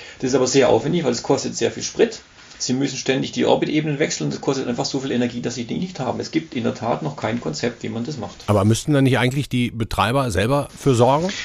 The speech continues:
Speaker 1: Eigentlich schon.
Speaker 2: Könnte nicht Bezos oder Musk jetzt mal so eine Art Weltraumstaubsauger erfinden auch?
Speaker 1: Eigentlich schon, müssten sie es, aber sie machen es nicht, weil der Druck ist nicht da und es kostet natürlich sehr viel Geld. Und die sagen, "Ja, unsere Satelliten schalten sich ja automatisch ab." Mal schauen, was in fünfundzwanzig Jahren ist.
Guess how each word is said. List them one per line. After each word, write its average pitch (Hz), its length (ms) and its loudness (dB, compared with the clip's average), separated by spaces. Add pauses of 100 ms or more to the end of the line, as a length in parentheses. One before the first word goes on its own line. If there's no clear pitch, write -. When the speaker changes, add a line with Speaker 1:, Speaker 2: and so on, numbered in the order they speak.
(140)
Speaker 1:
Eigentlich 160 360 4
schon. 214 260 6
Speaker 2:
Könnte 123 260 4
nicht 123 240 4
Bezos 131 420 6
oder 127 160 6
Musk 113 280 6
jetzt 127 140 6
mal 127 120 6
so 113 80 6
eine 117 120 6
Art 104 200 0
Weltraumstaubsauger 139 1000 4
erfinden 143 460 -2
auch? 156 300 -2 (800)
Speaker 1:
Eigentlich 143 440 2
schon, 175 240 4
müssten 180 260 2
sie 202 80 2
es, 185 140 2
aber 147 160 0
sie 131 100 -4
machen 147 260 2
es 170 80 0
nicht, 165 200 -2
weil 135 100 2
der 135 80 2
Druck 156 220 -4
ist 160 120 -2
nicht 156 200 -4
da 139 80 4
und 135 80 0
es - 100 -8
kostet 135 300 -4
natürlich 123 240 -4
sehr - 160 -4
viel 147 100 -8
Geld. 165 220 -2
Und 107 60 -2
die 104 60 -2
sagen, 117 240 2
"Ja, 113 140 2
unsere 139 220 -2
Satelliten 123 500 -6
schalten 127 300 -2
sich 113 160 -6
ja 110 80 -4
automatisch 104 560 -4
ab." - 180 -8
Mal 107 140 -6
schauen, 160 240 -2
was 117 140 -2
in 107 100 -2
fünfundzwanzig 113 500 -4
Jahren 123 220 -2
ist. - 180 -4